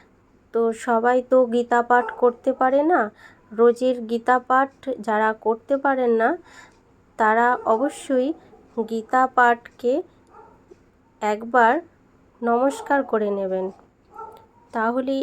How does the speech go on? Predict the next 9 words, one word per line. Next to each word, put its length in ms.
আমরা 360
গীতা 360
পাঠের 440
পুরো 300
ফল 400
পাওয়া 400
যাবে। 340
হরে 220
কৃষ্ণ, 400